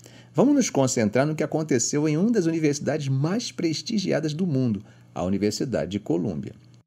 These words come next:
Imagine só a cena: um grupo de estudantes pró-palestino ocupando o prédio do campus por mais de dezoito horas.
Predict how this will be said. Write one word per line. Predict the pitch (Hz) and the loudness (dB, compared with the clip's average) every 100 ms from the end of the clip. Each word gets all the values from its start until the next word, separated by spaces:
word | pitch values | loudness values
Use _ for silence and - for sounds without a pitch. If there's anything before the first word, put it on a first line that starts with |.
| _ - | _ -6
Imagine | 110 95 107 135 | -2 0 0 0
só | 160 | 2
a | 165 | 2
cena: | - 92 98 | 0 0 0
um | 123 | 0
grupo | 135 220 190 | 0 -2 -2
de | |
estudantes | 196 - 160 127 240 - | -2 -2 2 2 2 -4
pró-palestino | - 90 - 104 117 - 143 180 | 0 0 2 0 0 -2 -2 0
ocupando | - - 120 147 | -2 0 2 2
o | |
prédio | 170 - 120 131 | 0 2 2 0
do | |
campus | 147 - 143 208 | -4 0 0 -2
por | - 180 151 | -2 -2 0
mais | 139 214 | 0 -2
de | 185 | -2
dezoito | 202 147 160 196 190 | -4 0 0 0 2
horas. | 117 92 - | 2 2 -4